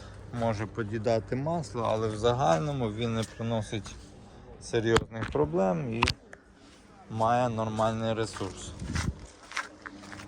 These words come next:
Так, у нас не в бюджеті дача.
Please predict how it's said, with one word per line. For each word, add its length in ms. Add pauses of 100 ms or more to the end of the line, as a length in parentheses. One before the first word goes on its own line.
(640)
Так, 300 (160)
у 40
нас 400 (1200)
не 240
в 40
бюджеті 640
дача. 720